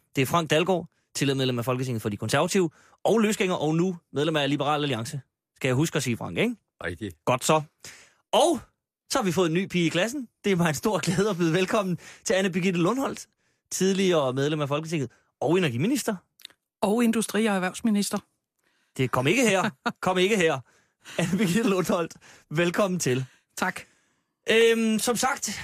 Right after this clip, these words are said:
Speaker 1: skal vi starte med at tale om den nye finanslov. Og, øh, jeg havde faktisk den, øh, øh, lidt mærkelige fornøjelse at være i Folketinget, øh, sidste tirsdag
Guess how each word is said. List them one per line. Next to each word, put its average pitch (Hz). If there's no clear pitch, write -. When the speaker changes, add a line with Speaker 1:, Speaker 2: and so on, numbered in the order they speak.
Speaker 1:
skal -
vi 226
starte 226
med 233
at 214
tale 202
om 185
den 175
nye 202
finanslov. 147
Og, 160
øh, 143
jeg 269
havde 277
faktisk 247
den, 220
øh, 143
øh, 113
lidt 151
mærkelige 220
fornøjelse 185
at 139
være 220
i 226
Folketinget, 196
øh, 143
sidste 208
tirsdag 175